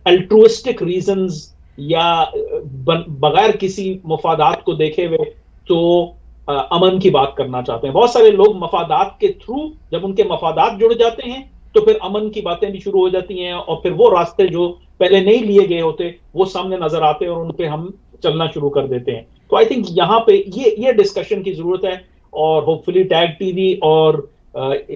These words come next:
इंशाल्लाह आगे करके जो है और, अ, channels के ऊपर भी और forums के अंदर भी इस level की कन्वर्सेशन बर्रे सगीर के जो लोग हैं,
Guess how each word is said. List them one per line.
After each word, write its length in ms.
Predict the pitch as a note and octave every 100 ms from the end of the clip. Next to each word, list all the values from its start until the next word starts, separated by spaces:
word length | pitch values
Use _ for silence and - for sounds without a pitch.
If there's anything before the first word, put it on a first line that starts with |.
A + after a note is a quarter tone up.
| - _ _
इंशाल्लाह 480 | D3+ D3 D#3+ D#3+ D#3
आगे 260 | C3+ D#3+ D#3
करके 340 | E3 D3 D#3+
जो 160 | C#3+ C#3+
है 200 | D3 D3
और, 560 | - D#3 G3+ G3 - -
अ, 380 | D3 C#3 C#3 C3+ -
channels 300 | D#3 E3+ E3
के 100 | F3
ऊपर 300 | D#3+ F#3 F3
भी 400 | F3 F3+ E3+ - _
और 200 | D#3+ F#3+ G3
forums 400 | F3+ F3 F#3 F3+
के 80 |
अंदर 280 | D#3+ E3+ F3
भी 260 | D#3+ F3 - _ _
इस 240 | B3+ B3+ G3
level 280 | F#3+ G3
की 120 | F3+ F#3+
कन्वर्सेशन 800 | D#3+ D#3+ D#3 D#3+ D#3 - F#3 G3+ _ _
बर्रे 260 | C3 D3+ D#3+
सगीर 320 | D#3 D3+ E3+
के 300 | F3+ E3 D#3 - _
जो 280 | C3 D3+ D3
लोग 300 | C#3 D#3+ F3
हैं, 320 | C3+ D#3 D#3